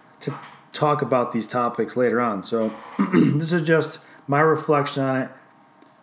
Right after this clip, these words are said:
going through my life, understanding the things I struggle with, now understanding more of my story and trying to connect the dots. And I just think that they do have something to do with each other.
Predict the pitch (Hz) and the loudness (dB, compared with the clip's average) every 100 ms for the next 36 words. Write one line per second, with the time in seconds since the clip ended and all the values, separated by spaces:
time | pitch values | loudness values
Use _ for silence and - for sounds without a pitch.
0 | _ _ - 156 165 - 151 143 139 139 | _ _ 2 4 2 2 2 4 4 4
1 | 131 127 131 143 139 - 147 139 135 135 | 2 0 0 0 0 0 0 2 2 -2
2 | 131 - - 135 147 131 131 123 139 123 | -6 -8 -8 -2 0 2 2 0 0 0
3 | 120 120 120 117 - - 135 135 139 135 | 2 2 2 -2 -10 -6 0 4 4 4
4 | 131 127 - 139 127 123 135 135 127 123 | 2 0 0 0 2 2 4 4 2 0
5 | 110 - - 143 131 117 113 - - - | 0 -2 2 4 4 2 0 -8 -20 -20
6 | - - 135 151 131 123 147 135 127 117 | -20 -8 -2 2 0 0 0 0 0 -2
7 | 110 123 110 - 113 120 127 - 131 113 | 0 0 0 -2 -2 0 -2 0 -2 0
8 | 113 107 - - - 131 113 113 135 123 | -2 -2 -10 -20 -12 -10 -8 -2 0 2
9 | 143 131 117 120 - 113 117 113 110 117 | 2 4 0 -2 -2 -4 -2 -2 -2 -2
10 | 113 104 110 98 92 | -2 -4 -4 -4 -8